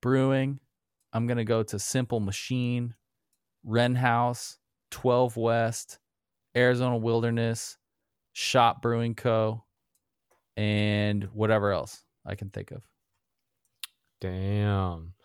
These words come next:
Speaker 2: Yeah, I have a, I have some people I've been meaning to visit in Arizona too. When, when are you going to Arizona?
Speaker 1: I don't know. I gotta, I gotta book it.
Speaker 2: Uh, I'm,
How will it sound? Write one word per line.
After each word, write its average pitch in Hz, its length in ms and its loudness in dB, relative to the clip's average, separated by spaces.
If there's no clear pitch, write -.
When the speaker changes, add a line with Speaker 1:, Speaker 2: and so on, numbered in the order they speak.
Speaker 2:
Yeah, 120 480 8
I 123 120 2
have 147 220 4
a, 110 160 4
I 156 60 0
have 170 180 4
some 107 140 2
people 101 280 0
I've 98 120 4
been 98 120 2
meaning 92 240 2
to 90 100 0
visit 90 280 -2
in 90 120 -4
Arizona 87 520 -4
too. 90 480 -4
When, 147 220 2
when 151 100 6
are 170 40 6
you 170 60 4
going 175 140 6
to 165 60 4
Arizona? 165 480 2
Speaker 1:
I 82 180 -4
don't 80 100 -8
know. 73 220 -8
I 110 60 -6
gotta, 98 220 -2
I 98 40 -4
gotta 92 120 -4
book 87 320 -6
it. 95 120 -4
Speaker 2:
Uh, 95 400 4
I'm, 120 160 -2